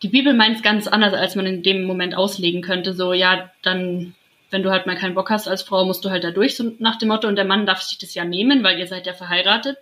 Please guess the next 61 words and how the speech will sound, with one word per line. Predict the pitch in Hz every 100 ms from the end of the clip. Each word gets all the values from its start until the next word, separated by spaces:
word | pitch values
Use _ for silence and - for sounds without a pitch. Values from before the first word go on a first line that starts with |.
| - - - - _
Und | 202 202 196
so | 202
nach | 196 202
dem | 208
Motto, | 202 208 214 220 226
äh, | 196 202 196
ja, | 208 202
wenn | 202
du | 196 190
heiratest, | 196 202 202 202
dann | 190
gibst | 196 -
du | 190
eigentlich | 175
das | 185 185
Recht | 185
über | 185
deinen | 175 170
Körper | - 190 -
ab. | 170
Und | 185
so | 175
ist | 196
es | 180
eben | 190 190 196
nicht. | 226 - - - -
So, | 185
man | 185 196
ist | 196
ja | 190
trotzdem | 214 214 196
noch | 196 -
eine | 202 208
Person. | 214 185 208 233 240 - - - - -
Und | 220
ich | 226
glaub, | 226
was | 214
ich | 220 226
da | 202
wichtig | 226 226 -
finde, | 226 214
ist | 196 214 226
in | 226 220
Predigten | - 190 180 - 185 175
oder | 190 190 214
in, | 214 208 202
ähm, | 190 180 180 175 -
theologischen | - 196 190 196 -
Diskussionen | 190 - 185 196 196
auch | 185 -
zu | -
sagen, | 185 185 190
also | 190 196
dass | 202
es | 208
nicht | 220 -
zu | -
theoretisch | 202 208 202 247 262 -
wird, | - 180
sondern | 185 190 185